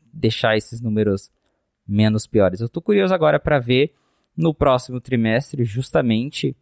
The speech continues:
é, com a gente tá se aproximando do, do anúncio dos novos iPhones, se, por exemplo, isso vai refletir na Apple baixando o preço do iPhone ou não subindo o preço, porque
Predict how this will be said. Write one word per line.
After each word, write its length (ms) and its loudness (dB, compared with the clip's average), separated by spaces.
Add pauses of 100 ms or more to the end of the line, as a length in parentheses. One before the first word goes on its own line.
(260)
é, 840 0
com 300 0 (180)
a 100 2
gente 200 0
tá 100 -2
se 100 0
aproximando 800 -2 (220)
do, 160 -2
do 220 -2
anúncio 420 -2
dos 140 -8
novos 240 -2
iPhones, 600 -2 (640)
se, 320 0
por 160 0
exemplo, 600 2
isso 180 0
vai 120 4
refletir 680 -2 (360)
na 360 2
Apple 320 2 (280)
baixando 600 0
o 20 -2
preço 320 -2
do 80 -2
iPhone 380 -2
ou 60 -2
não 260 4
subindo 480 0
o 40 -2
preço, 240 -2
porque 320 -4